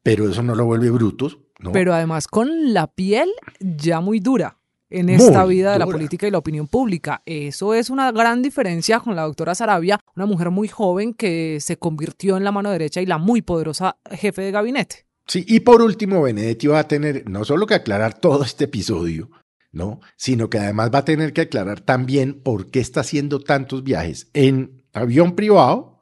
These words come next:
Speaker 2: Sí.
Speaker 1: a tantos sitios diferentes y sin la autorización del Ministerio de Relaciones Exteriores, porque una de las normas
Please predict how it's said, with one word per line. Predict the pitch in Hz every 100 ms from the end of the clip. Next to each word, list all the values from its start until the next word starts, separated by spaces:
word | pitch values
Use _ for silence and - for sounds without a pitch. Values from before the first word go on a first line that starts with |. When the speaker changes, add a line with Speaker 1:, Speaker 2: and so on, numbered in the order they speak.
| _ _
Speaker 2:
Sí. | 226 202 269 -
Speaker 1:
a | 110
tantos | - 151 160 185
sitios | 196 196 185
diferentes | 170 123 127 131 175 -
y | 208 196
sin | 175 - 151 147
la |
autorización | 139 131 123 120 107 98 98 - 117
del | 120 123
Ministerio | 104 90 - 92 98
de | 90
Relaciones | 76 73 82 90
Exteriores, | - 62 71 - -
porque | - -
una | 101
de | 117
las | 101 85
normas | 95 101 107 120